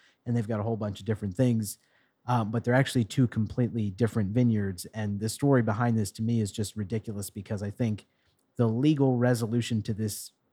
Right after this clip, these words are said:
did not achieve what they thought it would, um, in that basically after Stag's Leap with the apostrophe before the S,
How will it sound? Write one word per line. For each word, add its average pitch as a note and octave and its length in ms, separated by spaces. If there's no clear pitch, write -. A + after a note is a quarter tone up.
did A2+ 220
not A#2+ 320
achieve A#2 420
what A2 220
they A2 140
thought A2 260
it G2 140
would, G#2+ 400
um, A2 360
in B2 140
that A#2 180
basically C3 580
after A2+ 720
Stag's A#2+ 520
Leap A#2+ 340
with A#2 160
the A#2+ 140
apostrophe A#2 720
before G#2+ 800
the G#2 180
S, F#2+ 340